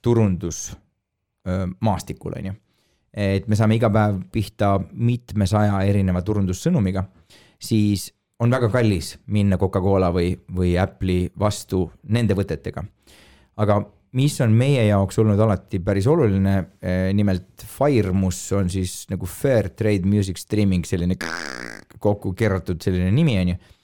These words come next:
siis see ei ole lihtsalt, eh, nagu bränd või nimi, vaid see on lubadus. Et me püüame, eh, igas oma otsuses kaaluda ka seda, et, et, eh, kas see on õiglane, kas see on aus, kas see on,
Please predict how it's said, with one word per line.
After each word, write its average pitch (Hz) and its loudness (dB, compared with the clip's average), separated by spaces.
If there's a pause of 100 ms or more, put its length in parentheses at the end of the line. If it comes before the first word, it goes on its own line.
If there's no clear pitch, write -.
(260)
siis 104 -6
see 110 4
ei 113 6
ole 113 4
lihtsalt, 104 0
eh, 95 2
nagu 92 -2 (240)
bränd 123 0
või 101 2 (460)
nimi, 117 4
vaid 95 2
see 92 0
on 104 2
lubadus. - -4 (220)
Et 82 -6
me 98 0
püüame, 95 0 (480)
eh, - -10 (420)
igas 107 -4 (160)
oma 101 -2
otsuses 98 -4
kaaluda 117 0
ka 87 -4
seda, 110 -2
et, - -14 (380)
et, 85 -8 (160)
eh, 104 -4
kas 107 -4
see 101 -4
on 107 2
õiglane, 160 0
kas 104 -6
see 92 -4
on 95 -2
aus, 107 0
kas 95 -6
see 98 0
on, 92 0